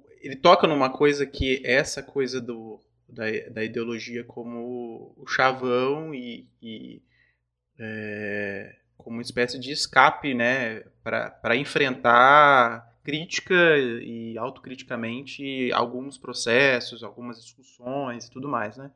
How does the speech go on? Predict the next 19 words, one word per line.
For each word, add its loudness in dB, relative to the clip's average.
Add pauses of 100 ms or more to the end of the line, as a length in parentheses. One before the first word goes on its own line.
(680)
Que -2
a 2
gente -4
sabe, 6
não, -6
não -2
é 6
fácil, 4 (380)
né? 4
Quando -6
a -4
gente -8
fala 8
do 0
Marx 4
lá 8
sendo -4
daquele -6
jeito, -4